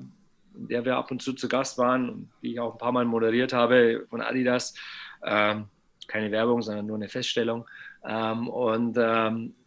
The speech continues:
ja, war keine Frage. War was Besonderes im Lebenslauf. Ähm,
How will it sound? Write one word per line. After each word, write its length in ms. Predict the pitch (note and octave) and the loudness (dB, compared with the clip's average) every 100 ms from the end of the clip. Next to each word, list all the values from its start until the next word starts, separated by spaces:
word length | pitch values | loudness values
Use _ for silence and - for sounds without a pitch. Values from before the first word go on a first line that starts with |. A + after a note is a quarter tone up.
| _ _ | _ _
ja, 380 | A2+ G#2+ B2 D#3 - | -4 -2 -2 -4 -8
war 480 | G#2 A2+ A#2+ A2 - | -4 0 2 0 -2
keine 240 | B2 C3+ | 0 2
Frage. 420 | C3+ C#3 D#3+ A#2+ | 4 6 6 6
War 140 | A#2+ C3+ | 6 4
was 140 | - | 2
Besonderes 480 | D3 G3 F3+ F#3 D#3+ | 2 4 6 6 4
im 100 | E3+ | 6
Lebenslauf. 720 | D#3+ E3+ E3 D#3 D#3 G3 - - - - _ - | 6 4 4 6 8 6 0 -18 -20 -20 _ 0
Ähm, 520 | B2 B2 B2 B2 | 4 6 6 2